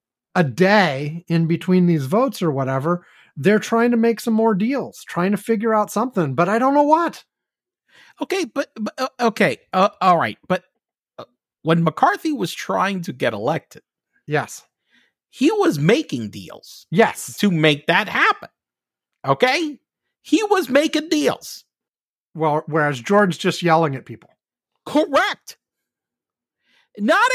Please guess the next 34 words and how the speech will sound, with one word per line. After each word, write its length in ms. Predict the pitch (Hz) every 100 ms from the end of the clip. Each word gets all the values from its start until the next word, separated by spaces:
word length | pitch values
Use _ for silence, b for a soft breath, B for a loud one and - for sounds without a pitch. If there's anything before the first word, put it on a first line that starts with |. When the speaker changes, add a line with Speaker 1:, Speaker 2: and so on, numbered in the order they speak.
| 466
Speaker 2:
exactly 600 | 240 285 349 - 381 370
really, 760 | 294 311 415 381 254 254 277 -
you 140 | 277
know, 160 | 277 294 294
a 80 |
winning 640 | 311 302 359 427 381 330 359 -
fucking 440 | 359 349 - 339 349
strategy. 1000 | - 294 415 466 427 466 220 139 90 _ 139
Speaker 1:
Basically, 600 | 202 240 302 294 269 170
Jordan's 640 | 110 160 196 208 226 165
deal 300 | 143 175 180
right 260 | 151 131 117
now 440 | 117 101 95 104 _ _ _ -
is, 320 | 185 170 - _ -
"I'm 300 | 190 247 277
your 260 | 294 254
only 340 | 214 214 240 220
choice. 720 | - 180 139 117 135 - - _ _ _ -
We 200 | 160 185
need 340 | 185 202 208
to 80 | 269
have 180 | 262 233
somebody. 720 | - - 202 180 143 127 135
We're 260 | 151 156 165
looking 380 | 240 240 254
stupid 720 | 220 - - 254 254 202 160
for 160 | 139 185
not 240 | 185 185
having" 200 | 190 196
Speaker 2:
Fuck 220 | 294 - 254
you, 280 | 262 277 214
vote 280 | 240 233
for 200 | - 202 160
me. 240 | 127